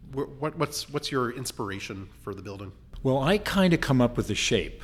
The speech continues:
Speaker 2: right? So when I, when I see a development site, I kinda think about what it can be, and I imagine, uh, kind of the shape of it, and then I, I use two firms now. I, I, I mostly use Architects Alliance, and I also use A A, which is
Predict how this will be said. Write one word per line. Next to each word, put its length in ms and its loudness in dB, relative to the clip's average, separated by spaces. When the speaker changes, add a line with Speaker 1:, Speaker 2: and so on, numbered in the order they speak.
Speaker 2:
right? 220 0
So 180 4
when 120 6
I, 180 6
when 240 0
I 100 4
see 260 4
a 40 6
development 480 4
site, 420 0
I 100 -4
kinda 260 0
think 260 -2
about 180 -2
what 160 2
it 100 -4
can 140 -4
be, 500 0
and 360 -2
I 300 -4
imagine, 800 2
uh, 320 -2
kind 240 -2
of 80 0
the 60 -2
shape 340 2
of 140 0
it, 120 2
and 120 0
then 120 2
I, 220 0
I 80 -2
use 320 4
two 160 -2
firms 560 0
now. 300 -2
I, 280 -6
I, 80 -4
I 60 -4
mostly 380 0
use 160 2
Architects 480 -2
Alliance, 640 0
and 100 0
I 40 2
also 260 2
use 240 2
A 40 -4
A, 520 -4
which 200 -6
is 240 -4